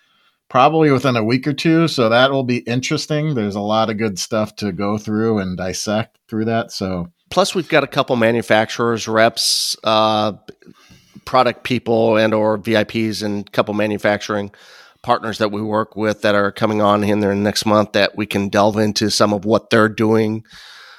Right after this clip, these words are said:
Speaker 2: as
Speaker 1: Yeah.
Speaker 2: far as investment and unemployment and stuff, 'cause unemployment's still at a, according to the last report, you know, we're still at, like, three point nine, so it's continuing to inch down, and by, I think,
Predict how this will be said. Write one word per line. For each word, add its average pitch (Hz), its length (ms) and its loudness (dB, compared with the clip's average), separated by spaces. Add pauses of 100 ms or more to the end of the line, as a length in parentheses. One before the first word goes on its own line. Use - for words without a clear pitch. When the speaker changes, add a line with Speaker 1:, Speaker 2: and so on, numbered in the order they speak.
(140)
Speaker 2:
as 104 120 -2
Speaker 1:
Yeah. - 80 -4
Speaker 2:
far 107 240 4
as 101 300 0
investment 107 680 0
and 98 400 0
unemployment 104 720 0
and 101 100 -10
stuff, 104 400 0
'cause 104 320 0
unemployment's 160 580 2
still 139 220 4
at 120 120 6
a, 107 160 0 (1000)
according 143 360 0
to 139 480 2
the 120 80 -4
last 127 320 0
report, 127 540 -2
you 98 140 -8
know, 107 140 -6
we're 104 120 -8
still 117 260 0
at, - 80 0
like, - 180 -4
three 120 120 -4
point 120 280 0
nine, 113 340 2
so 110 120 -2
it's - 400 -6
continuing 139 720 -2
to - 140 -2
inch 123 280 0
down, 123 360 4
and 101 200 -4
by, 104 360 0 (880)
I 98 60 -8
think, 127 220 -2